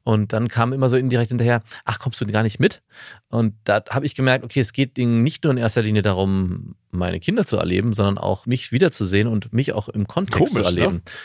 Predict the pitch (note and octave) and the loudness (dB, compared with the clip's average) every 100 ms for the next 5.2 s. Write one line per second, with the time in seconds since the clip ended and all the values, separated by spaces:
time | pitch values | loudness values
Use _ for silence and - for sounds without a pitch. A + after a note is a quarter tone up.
0 | - - A2 A2+ D3 B3+ - G3+ D3+ C3 | -16 -2 0 0 2 4 4 2 6 6
1 | D3 A2+ A#2+ E2+ D2+ G2+ F2 E2+ - G2 | 6 4 4 4 2 -2 0 -2 -2 -4
2 | - G2+ F2+ F#2 G#2 D#2+ E2 - C#3+ B2 | -2 -2 0 2 2 0 2 0 0 -6
3 | - - - E3+ - - - B2 - D#3 | -6 -10 -4 -4 -4 -12 4 4 6 6
4 | E4 C3 A#2 G2 G2 C#3 A#2+ A2 G#2 B2+ | 6 4 4 4 4 4 2 2 4 4
5 | D#3 D#3+ | 4 4